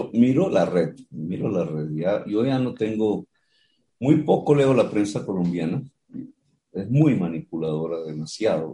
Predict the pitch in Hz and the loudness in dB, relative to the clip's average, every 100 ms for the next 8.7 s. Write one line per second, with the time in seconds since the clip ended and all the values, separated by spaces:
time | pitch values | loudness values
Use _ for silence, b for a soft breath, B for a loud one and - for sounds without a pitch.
0 | - - - _ _ _ _ - 78 82 | -12 -14 -18 _ _ _ _ -20 -14 -6
1 | 107 113 123 113 92 98 95 95 - - | -2 0 0 -2 -4 -4 -6 -6 -8 -16
2 | _ 98 123 143 120 123 120 120 110 101 | _ 2 6 8 6 4 4 4 4 4
3 | 95 85 117 113 104 95 101 90 90 113 | 2 2 4 4 4 2 -2 -2 2 4
4 | 120 107 95 90 90 - 101 - - - | 2 0 0 2 0 -2 -2 -2 -2 -2
5 | 107 101 95 - 98 92 76 - _ _ | -2 -2 -4 -4 -2 -2 -2 -6 _ _
6 | _ _ _ - 101 92 90 90 95 104 | _ _ _ 0 2 4 4 4 4 4
7 | 120 107 95 101 113 98 90 87 87 - | 4 4 2 0 0 0 0 -2 -6 -14
8 | - 73 - - - 147 78 | -14 -12 -10 -6 -4 -4 -6